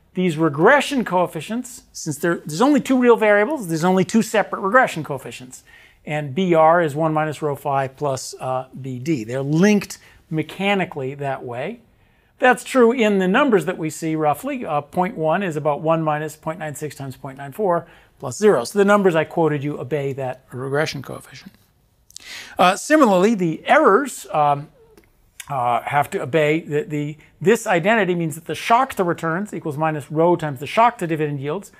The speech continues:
plus the shock to dividend growth rates. Uh, those three things are mechanically linked. And that's, it looks like, uh,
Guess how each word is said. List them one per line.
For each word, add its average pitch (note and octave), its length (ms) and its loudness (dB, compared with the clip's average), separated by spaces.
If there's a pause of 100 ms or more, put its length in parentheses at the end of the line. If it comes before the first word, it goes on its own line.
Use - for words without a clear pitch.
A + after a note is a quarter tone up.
(300)
plus E3 240 0
the D#3+ 120 -8
shock D3 380 0
to C3+ 120 -10
dividend C3+ 480 -4
growth A#2 300 -6
rates. G3+ 480 2 (380)
Uh, C3 200 -2
those F#3+ 300 6
three G3+ 240 2
things E3 280 0
are F3+ 120 4
mechanically G#3+ 920 0
linked. A3 420 -2 (480)
And E4 300 0
that's, D#4+ 320 2
it C#4+ 520 -10
looks G3+ 240 -4
like, E3 240 0
uh, B3+ 200 -10